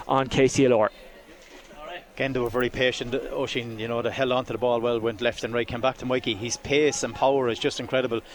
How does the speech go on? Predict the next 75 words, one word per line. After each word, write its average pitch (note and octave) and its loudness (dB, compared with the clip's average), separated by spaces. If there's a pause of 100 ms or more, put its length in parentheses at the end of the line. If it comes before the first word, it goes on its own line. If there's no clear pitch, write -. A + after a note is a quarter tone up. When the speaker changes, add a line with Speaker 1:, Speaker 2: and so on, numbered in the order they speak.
(140)
Speaker 2:
He C#3+ -2
stepped - 0
inside C#3 0
two C#3+ 0
players. C3 0 (340)
He - -6
possibly E3+ 0
should D3+ 2
have C#3+ 2
nailed C#3 4
it B2+ 2
because A#2 0
he A2+ -4
had C3 -2
that C#3 2
much B2 -4
space, B2+ 2
but, B2 -4 (360)
uh, A#2 0
you B2 -6
know, B2+ 0
he B2+ 2
is C3 2
a - -2
full-back C3 2
and A#2+ 0 (520)
not C3 -2
too - -2
many C3 0
full-backs C3+ 2
go C#3+ 0
up - -4
the B2+ -6
field C3 0
and, B2+ -2
and B2 -6
popped B2+ -4
it B2+ 0
over B2 2
the A2 -4
bar, B2+ 2
but A2+ -4 (220)
he A#2 -10
was A2 -6
very B2+ 0
unlucky. B2 -2
But A2 -4
you A#2+ 0
love C#3 2
to C#3 -4
see C#3+ -2
him C3 -2
getting B2+ -2
forward. C3 2 (240)
He C#3 -2
had B2+ 0
a - -6
chance C#3+ 0
of A#2 -4
a B2 -4
goal C#3 4
last B2+ 0
week, B2+ -4
he C3 -4
didn't B2 -4
take A#2+ 2
it, A2 -4
so A2+ 0
hopefully B2+ 0
there's A2+ -6
more B2+ 2
to - -8
come B2+ -2
from A#2+ -6
Mikey. A#2+ -4